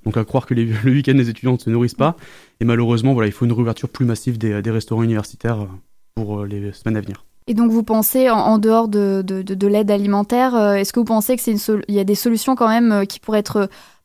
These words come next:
Speaker 2: penser pour, euh, améliorer tout ça, même si on sait qu'on est en, en période encore de crise, donc c'est compliqué peut-être de jongler avec, euh, euh, trois cents étudiants en amphi ?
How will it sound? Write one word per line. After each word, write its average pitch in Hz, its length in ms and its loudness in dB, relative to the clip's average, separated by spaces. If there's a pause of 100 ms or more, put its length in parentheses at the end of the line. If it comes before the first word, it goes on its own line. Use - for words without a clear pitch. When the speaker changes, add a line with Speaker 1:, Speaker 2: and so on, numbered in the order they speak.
Speaker 2:
penser 254 400 4
pour, 240 320 0
euh, 202 220 6
améliorer 240 580 4
tout 247 160 -8
ça, 269 220 2
même 240 180 2
si - 140 -2
on 233 100 2
sait 285 180 0
qu'on 220 240 2
est 202 40 4
en, 196 180 2
en 190 160 2
période 220 360 2
encore 214 280 2
de 214 80 2
crise, 247 300 0
donc 196 140 2
c'est 202 120 -2
compliqué 220 420 -4
peut-être 220 200 -2
de 190 100 0
jongler 196 400 2
avec, 190 380 0
euh, 185 100 2 (420)
euh, 190 60 -2
trois 214 260 0
cents 240 260 0
étudiants 214 380 0
en 214 120 2
amphi ? 269 420 -2